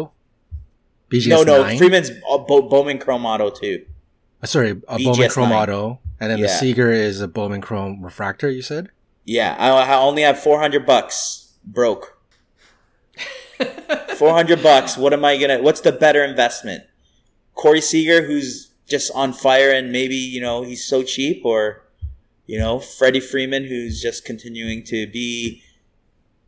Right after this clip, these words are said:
Speaker 1: you know, just a stud, but nobody loves him. Nobody likes him.
Speaker 2: Yeah.
Speaker 3: <laughs> Right.
Speaker 2: Yeah. I'm
Speaker 3: You're
Speaker 2: gonna,
Speaker 3: right.
Speaker 2: you know what? I, that's, that's,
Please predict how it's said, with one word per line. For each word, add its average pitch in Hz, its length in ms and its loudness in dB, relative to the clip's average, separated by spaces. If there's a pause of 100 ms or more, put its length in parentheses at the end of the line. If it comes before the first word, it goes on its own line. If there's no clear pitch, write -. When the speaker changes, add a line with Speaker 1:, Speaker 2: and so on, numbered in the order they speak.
Speaker 1:
you 107 120 -10
know, 107 300 -10
just 120 200 -6
a 123 60 -6
stud, 123 460 0
but 101 180 -4
nobody 113 360 -2
loves 104 280 -6
him. 85 220 -12
Nobody 110 320 -6
likes 104 260 -4
him. 95 100 -4
Speaker 2:
Yeah. 90 240 -6 (180)
Speaker 3:
<laughs> 156 120 -10
Right. 117 140 -8
Speaker 2:
Yeah. 90 220 -12 (840)
I'm 117 140 -10
Speaker 3:
You're 175 60 -12
Speaker 2:
gonna, 214 160 -8
Speaker 3:
right. 208 240 -10
Speaker 2:
you 123 120 -6
know 139 100 -6
what? 135 200 -4
I, 110 200 -10 (100)
that's, 123 340 -2
that's, 127 400 -2